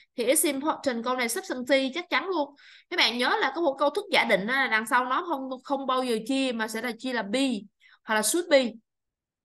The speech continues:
Should be allowed là cho phép ai làm gì đó. To look for better jobs opportunity, ờ, in big cities. Được chưa?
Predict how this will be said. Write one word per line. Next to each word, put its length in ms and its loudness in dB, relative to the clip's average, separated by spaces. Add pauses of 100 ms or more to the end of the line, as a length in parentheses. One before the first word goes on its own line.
(560)
Should 320 -4
be 180 4
allowed 480 2
là 320 -4 (100)
cho 260 4
phép 160 0 (160)
ai 220 2
làm 160 -4
gì 100 -8
đó. 340 2 (360)
To 60 0
look 260 0
for 200 0
better 300 -2
jobs 400 -2
opportunity, 760 -4 (720)
ờ, 160 -6
in 240 -4
big 100 -2 (100)
cities. 580 0 (3000)
Được 140 -6
chưa? 320 4